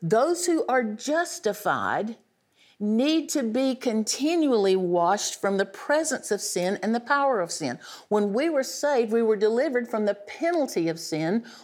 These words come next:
We have not yet been delivered from the power of sin and the presence of sin.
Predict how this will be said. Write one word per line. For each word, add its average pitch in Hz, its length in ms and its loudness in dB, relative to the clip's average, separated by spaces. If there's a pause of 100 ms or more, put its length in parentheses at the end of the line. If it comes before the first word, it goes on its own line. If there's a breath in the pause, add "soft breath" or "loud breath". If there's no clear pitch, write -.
(140 loud breath)
We 214 160 2
have 185 180 2
not 214 380 0
yet 196 260 0
been 185 160 -2
delivered 180 640 -2 (180 loud breath)
from 190 220 -2
the 180 80 0
power 277 760 0
of 170 220 -4
sin 165 560 -4 (140)
and 170 140 -4
the 180 80 0
presence 175 760 -4
of 170 100 -14
sin. - 460 -10